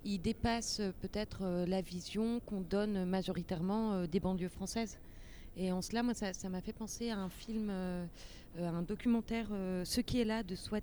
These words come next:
Ketani, euh, qui, où en fait la réalisatrice filme, euh, des personnes qui évoquent, euh, des,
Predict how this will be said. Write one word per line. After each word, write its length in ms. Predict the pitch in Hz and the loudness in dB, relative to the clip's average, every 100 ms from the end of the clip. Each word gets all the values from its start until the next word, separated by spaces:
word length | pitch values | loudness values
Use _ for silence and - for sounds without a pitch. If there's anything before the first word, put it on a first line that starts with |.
| - | 0
Ketani, 500 | 214 196 190 220 294 - - - - - - | 0 2 2 2 0 -6 -14 -14 -14 -10 -2
euh, 200 | 190 185 - | 0 0 -2
qui, 440 | - 185 185 185 185 | -6 -4 -2 -2 -2
où 160 | 190 | 0
en 80 | 185 | 0
fait 140 | 220 | 0
la 100 | 214 | 0
réalisatrice 1000 | 196 202 185 180 185 - 214 240 - - - | 0 0 0 0 -2 -4 -4 -4 -2 -4 -6
filme, 400 | - - 240 233 | -8 -4 0 2
euh, 260 | 214 190 190 | 2 2 0
des 120 | 190 | -2
personnes 480 | 190 185 - 233 262 - | -2 -2 0 0 0 -2
qui 300 | 208 202 202 | -4 -2 -2
évoquent, 500 | 208 170 214 233 - - - - - 170 | -2 2 2 0 -8 -14 -14 -14 -10 -4
euh, 600 | 175 170 165 160 160 160 170 | 0 0 0 -2 -2 -4 -2
des, 380 | 175 170 170 | 0 0 -2